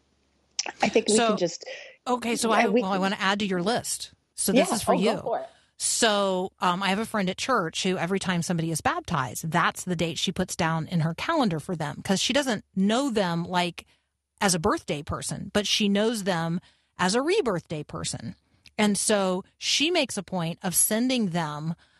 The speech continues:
Speaker 2: something, um, little note. Could, I mean, you know, it's not, it's not that these things are big, but she sends them something to remind them on their rebirth day that she was a person who witnessed their baptism, and just reminds them of that on that day.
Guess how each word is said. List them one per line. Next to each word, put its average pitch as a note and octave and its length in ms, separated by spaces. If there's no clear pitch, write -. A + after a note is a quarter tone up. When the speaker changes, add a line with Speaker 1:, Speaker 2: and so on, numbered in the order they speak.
Speaker 2:
something, G3+ 840
um, G3 340
little C#4 260
note. G3 600
Could, - 160
I A#3 60
mean, B3 200
you B3+ 120
know, F3 100
it's G#3 200
not, C#4 300
it's A3+ 180
not C#4+ 160
that A#3 120
these G#3+ 200
things A3 200
are F3+ 80
big, E3 300
but G3+ 80
she C4 140
sends E4 260
them A3+ 160
something G#3+ 520
to G3 100
remind F#3 480
them F3 260
on F#3+ 220
their F3+ 220
rebirth G#3 640
day D#3+ 340
that G3 120
she - 240
was B3+ 160
a C4 40
person F#3+ 360
who F3 120
witnessed F3+ 380
their D#3+ 140
baptism, D#3 640
and F3+ 160
just F3 240
reminds E3 680
them E3+ 380
of E3 260
that D3+ 380
on E3 200
that D#3 220
day. - 320